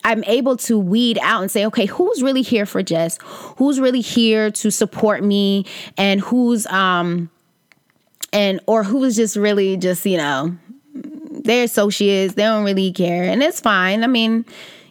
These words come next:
you know, you don't have to. Again, but I, I think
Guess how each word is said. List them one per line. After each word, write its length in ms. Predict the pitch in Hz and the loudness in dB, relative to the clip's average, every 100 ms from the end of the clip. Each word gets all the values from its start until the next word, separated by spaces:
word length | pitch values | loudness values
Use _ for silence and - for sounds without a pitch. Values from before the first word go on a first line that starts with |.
| - | -2
you 120 | 240 | 0
know, 120 | 240 | 2
you 160 | 240 240 | 2 2
don't 180 | 247 247 | 2 2
have 280 | 226 240 226 | 2 0 -2
to. 300 | - 180 165 | -2 0 0
Again, 480 | 190 185 220 220 196 | -2 2 2 2 2
but 300 | 190 180 180 - - - | 0 0 -4 -12 -18 -12
I, 260 | - 64 208 | -8 -4 -4
I 20 | |
think 480 | 208 240 233 220 - | 0 0 0 -2 -6